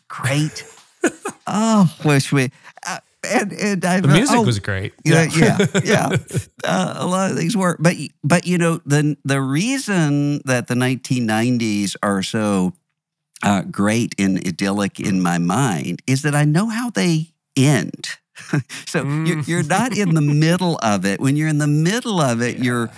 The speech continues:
Speaker 1: you're wondering what's going on. Where, where's the future? You can look back without all of those, uh, worries and stresses and only see the good things. And we can do that societally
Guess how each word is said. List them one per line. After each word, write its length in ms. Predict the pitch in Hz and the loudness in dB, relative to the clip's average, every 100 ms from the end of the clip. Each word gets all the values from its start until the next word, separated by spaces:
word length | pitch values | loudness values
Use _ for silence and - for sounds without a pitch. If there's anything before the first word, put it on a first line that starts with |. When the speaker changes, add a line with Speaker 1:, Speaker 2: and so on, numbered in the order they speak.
| - - | -18 -6
Speaker 1:
you're 240 | 120 117 | -2 -2
wondering 680 | 101 104 139 185 147 110 101 | 0 2 2 2 0 0 0
what's 220 | 104 160 - | -2 -4 -2
going 340 | 165 131 113 | -2 0 -2
on. 320 | 110 127 117 | -2 -2 0
Where, 220 | 95 120 110 | 0 -2 -4
where's 380 | 104 127 143 | -2 -2 -2
the 220 | 123 110 - | -2 -4 -6
future? 400 | - 131 147 117 - | -4 -2 -2 -4 -6
You 300 | 95 127 180 | -4 -2 -2
can 220 | 226 190 | -2 0
look 200 | 147 - | -2 -2
back 520 | 104 98 120 156 143 - | -6 -2 2 2 2 0
without 800 | 101 110 95 - 107 113 190 - | 0 0 -2 -6 -4 -2 -2 -2
all 260 | 110 101 | -2 -2
of 140 | 92 82 | -2 -2
those, 440 | 87 82 85 82 - - | -2 0 -2 -6 -10 -6
uh, 260 | 98 82 - | -4 -4 -6
worries 540 | 87 92 92 90 85 | -4 -2 -2 -2 -4
and 100 | 78 | -6
stresses 400 | 82 104 101 101 82 | -6 -4 -4 -6 -4
and 220 | 90 87 - | -2 -2 0
only 440 | 120 143 156 131 | 4 4 4 2
see 260 | 113 - 95 | 0 -2 -2
the 100 | 82 | -2
good 200 | 143 165 | -2 0
things. 180 | 127 - | -2 -2
And 160 | 120 | -2
we 100 | 156 | 0
can 180 | 170 175 | 0 -2
do 200 | 135 131 | -2 0
that 180 | 127 117 | 0 -2
societally 880 | - 110 110 113 117 - 87 82 | -6 -6 -2 -2 -2 -4 -6 -6